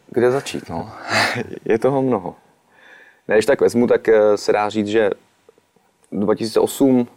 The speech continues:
jsem měl takový smolný rok, to bylo, to jsem měl tržený labrum, rameno, eh, menisk, koleno.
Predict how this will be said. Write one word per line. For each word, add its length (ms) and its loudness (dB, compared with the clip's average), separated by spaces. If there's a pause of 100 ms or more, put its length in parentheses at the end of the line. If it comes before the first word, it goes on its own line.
(680)
jsem 340 -10
měl 340 -2
takový 360 -4
smolný 680 -8
rok, 280 -6 (1400)
to 40 -4
bylo, 460 -2 (320)
to 100 -20
jsem 180 -12
měl 320 -4 (160)
tržený 320 -4
labrum, 480 0 (840)
rameno, 640 -2 (160)
eh, 220 -4
menisk, 580 -10 (180)
koleno. 500 -2